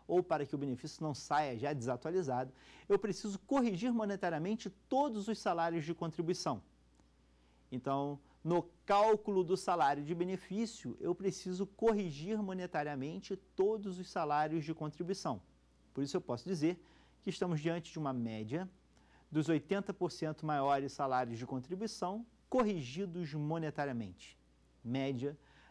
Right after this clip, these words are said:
dos oitenta por cento maiores salários de contribuição corrigidos monetariamente. Mas vejam só, se eu olho para o tempo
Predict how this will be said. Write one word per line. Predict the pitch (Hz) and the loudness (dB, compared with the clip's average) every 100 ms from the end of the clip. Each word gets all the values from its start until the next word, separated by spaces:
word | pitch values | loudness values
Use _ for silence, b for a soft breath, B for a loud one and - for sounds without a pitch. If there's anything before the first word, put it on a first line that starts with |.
| B | B
dos | 139 135 | -2 0
oitenta | 131 185 190 180 | 0 0 -2 -4
por | 175 | -4
cento | - 156 151 | -2 -4 -2
maiores | 156 143 147 143 131 | -2 0 0 0 -4
salários | 139 135 135 120 | 0 2 2 0
de | 131 | -6
contribuição | 135 131 175 190 - 165 175 190 | -8 -6 -6 -6 -6 -8 -8 -8
corrigidos | - 180 135 120 151 135 | -2 0 0 -2 -6 -6
monetariamente. | 123 135 151 139 135 131 104 98 - - - _ _ _ _ _ _ _ _ _ _ _ | -4 -4 -4 -6 -6 -6 -6 -12 -14 -16 -16 _ _ _ _ _ _ _ _ _ _ _
Mas | 131 110 | -4 0
vejam | 151 131 | 2 0
só, | 110 - - _ _ _ _ _ _ _ _ b b b b b b b b | -4 -10 -14 _ _ _ _ _ _ _ _ b b b b b b b b
se | - - 147 | -14 -4 2
eu | 170 | 4
olho | 151 170 156 120 104 - _ _ - | 6 6 4 0 -6 -16 _ _ -2
para | 131 131 | 0 0
o | |
tempo | 123 - 127 139 185 | -2 -2 0 0 -4